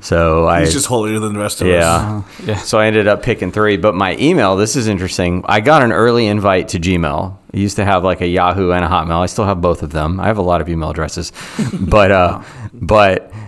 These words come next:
Speaker 1: when I got the invite to Gmail, I wanted my, I wanted D cast at gmail dot com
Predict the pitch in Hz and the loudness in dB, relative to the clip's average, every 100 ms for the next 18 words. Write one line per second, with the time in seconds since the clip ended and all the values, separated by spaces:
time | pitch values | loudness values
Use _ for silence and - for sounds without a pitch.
0 | - - 113 104 123 135 143 113 120 113 | -12 -2 0 4 4 4 4 2 4 6
1 | - - 87 117 123 107 98 98 107 123 | 4 2 -2 0 2 4 4 4 4 4
2 | 120 107 101 - 104 107 123 113 85 110 | 4 2 2 2 2 4 2 2 0 0
3 | 110 110 110 101 92 - - 95 - 107 | 0 2 2 2 2 -4 -2 -2 0 0
4 | 95 92 87 82 - 85 - - | 2 2 0 -2 -2 -4 -4 -10